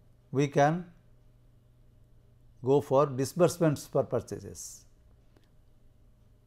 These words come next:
The past experience shows that fifty percent cash payment has to be made for every purchase, but fifty percent can be made on credit to be sold, to be paid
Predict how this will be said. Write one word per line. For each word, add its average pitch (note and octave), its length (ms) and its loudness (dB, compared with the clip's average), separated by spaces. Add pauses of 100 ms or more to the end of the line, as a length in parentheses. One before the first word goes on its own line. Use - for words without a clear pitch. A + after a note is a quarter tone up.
(200)
The C3 80 -8
past D#3 320 8
experience D#3+ 580 2
shows D#3+ 280 4
that D3 200 4
fifty D3+ 320 -2
percent D#3+ 600 2 (1200)
cash D3+ 300 8 (480)
payment D3 340 2
has C#3 160 0
to - 80 -14
be C3+ 80 0
made D3+ 400 0 (380)
for B2+ 120 0
every B2+ 220 0
purchase, D#3+ 600 0 (680)
but C3 160 -2
fifty D3 280 -2
percent D3+ 640 2
can C#3 180 0
be C#3 80 -2
made C3+ 300 0
on C3 160 0
credit D3 480 -2
to C#3 100 -2
be B2 100 -4
sold, C#3+ 420 -2 (600)
to C3+ 80 -2
be E3 300 -2 (140)
paid C#3 400 4